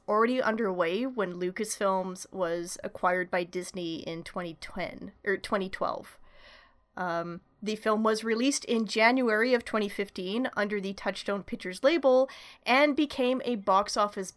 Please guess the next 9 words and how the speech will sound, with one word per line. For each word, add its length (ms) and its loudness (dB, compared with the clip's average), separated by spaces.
bomb, 500 6
losing 400 4
around 380 4
forty 380 4
to 80 0
fifty 340 -2
million 320 -2
dollar 480 -4
do-, 120 -2